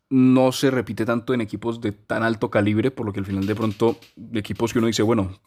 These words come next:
tienen jugadores espectaculares, no terminan funcionando porque, digamos, de pronto no hay buena relación o no hay buena conectividad dentro del equipo en lo que se refiere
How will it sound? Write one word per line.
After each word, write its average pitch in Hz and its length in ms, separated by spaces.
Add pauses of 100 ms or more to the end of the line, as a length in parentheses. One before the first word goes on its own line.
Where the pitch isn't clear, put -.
(480)
tienen 120 720
jugadores 107 360
espectaculares, 107 640
no 123 180
terminan 127 300
funcionando 110 520
porque, 151 460 (540)
digamos, 107 280
de 113 80
pronto 104 260
no 113 100
hay 110 40
buena 113 320
relación 104 400
o 110 60
no 104 100
hay 101 80
buena 113 760
conectividad 104 600
dentro 117 360
del 98 100
equipo 104 240
en 123 60
lo 117 40
que 104 100
se 98 80
refiere 104 420